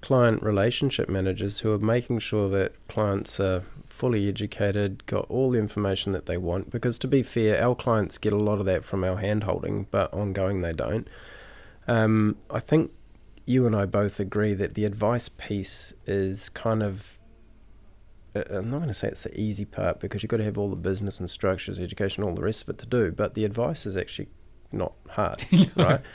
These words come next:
Speaker 1: Um,
Speaker 2: Yeah.
Speaker 1: you ask some questions, you go, "Cool, here's a solution,"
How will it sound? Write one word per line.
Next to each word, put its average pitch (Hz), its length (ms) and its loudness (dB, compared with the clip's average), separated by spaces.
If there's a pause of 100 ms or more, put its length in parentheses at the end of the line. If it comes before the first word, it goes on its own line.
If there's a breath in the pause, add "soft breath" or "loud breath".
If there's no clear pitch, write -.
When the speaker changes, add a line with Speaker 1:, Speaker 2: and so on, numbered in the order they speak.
(320 loud breath)
Speaker 1:
Um, 98 420 2
Speaker 2:
Yeah. 104 80 0
Speaker 1:
you 113 160 0
ask 120 180 2
some 101 140 -4
questions, 101 480 -2
you 101 80 -4
go, 98 160 0
"Cool, 107 300 -2
here's 101 200 -2
a 95 100 -4
solution," 98 800 -2